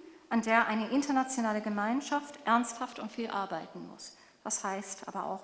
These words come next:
wir. Daher bleibt es oberstes Gebot, bei kriegerischen Auseinandersetzungen die Zivilbevölkerung umfassend zu schützen. Syrien ist das eklatanteste Beispiel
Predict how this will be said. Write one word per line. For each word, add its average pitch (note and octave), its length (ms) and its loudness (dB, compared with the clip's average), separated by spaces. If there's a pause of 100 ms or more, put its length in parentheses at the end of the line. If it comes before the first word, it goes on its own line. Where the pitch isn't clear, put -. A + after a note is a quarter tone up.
(120)
wir. F3 180 -6 (1080)
Daher B3 640 10
bleibt B3 480 2
es E4+ 500 4
oberstes D4+ 540 2
Gebot, A3 600 -4 (400)
bei A#3 120 6
kriegerischen D4 680 2
Auseinandersetzungen B3 1200 2 (380)
die A3+ 80 2
Zivilbevölkerung A#3+ 1200 4 (140)
umfassend - 840 2 (520)
zu - 160 -4
schützen. - 420 -4 (680)
Syrien D#4+ 580 8 (480)
ist G#3+ 160 2
das - 180 0
eklatanteste C4+ 760 0
Beispiel B3 680 2